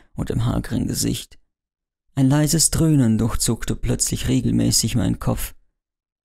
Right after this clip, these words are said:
„Äh, zukommt“, murmelte ich und drehte mich in Fahrtrichtung. Der Mann neben Karen holte etwas aus seinem Rucksack. Die Tickets?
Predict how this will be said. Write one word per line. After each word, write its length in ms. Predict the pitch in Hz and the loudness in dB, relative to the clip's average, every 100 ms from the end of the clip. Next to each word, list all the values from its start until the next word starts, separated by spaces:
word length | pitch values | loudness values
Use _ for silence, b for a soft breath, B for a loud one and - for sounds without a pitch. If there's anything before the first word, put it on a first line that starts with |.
| _ _ _ _ _ - | _ _ _ _ _ -10
„Äh, 180 | - - - | -8 -8 -6
zukommt“, 760 | - 131 131 - - - - - _ _ _ _ - | -2 0 0 0 -2 -4 -10 -14 _ _ _ _ -6
murmelte 400 | 107 110 107 117 | -2 0 0 0
ich 280 | 117 117 - | 0 -2 -2
und 220 | 113 - | -4 -2
drehte 300 | 117 117 - | -2 0 0
mich 200 | 117 - | 0 0
in 100 | 117 | 0
Fahrtrichtung. 800 | - 117 120 - - - 104 117 - _ _ - | 0 -2 -2 -4 -6 -6 -6 -6 -12 _ _ 0
Der 60 | 143 | 4
Mann 220 | 147 175 | 4 4
neben 220 | 170 123 | 4 2
Karen 460 | 117 120 117 135 120 | 4 4 4 4 4
holte 340 | 127 131 - | 2 2 0
etwas 320 | - - 131 | -2 -2 -4
aus 220 | - 123 | -2 -2
seinem 220 | - 127 127 | 0 2 2
Rucksack. 640 | 120 - - 104 - - - _ _ _ | 0 -2 -2 -2 -6 -12 -16 _ _ _
Die 100 | - | -10
Tickets? 600 | - - - 151 - - | -8 -6 -4 -4 -4 -8